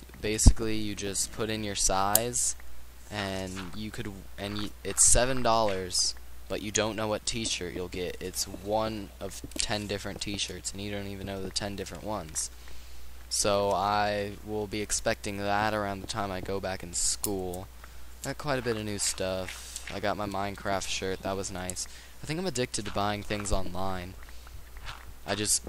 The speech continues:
all the time, gotta buy something else from an online website, and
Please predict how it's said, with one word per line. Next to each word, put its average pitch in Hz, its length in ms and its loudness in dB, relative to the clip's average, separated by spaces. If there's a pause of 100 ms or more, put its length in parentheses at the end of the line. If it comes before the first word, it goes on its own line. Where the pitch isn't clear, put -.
all 113 240 8
the 113 80 2
time, 107 500 4
gotta 104 200 4
buy 104 320 6
something 107 420 8
else 107 260 4
from 107 200 -2
an 104 60 0
online 104 440 2
website, 98 720 4
and 87 300 -8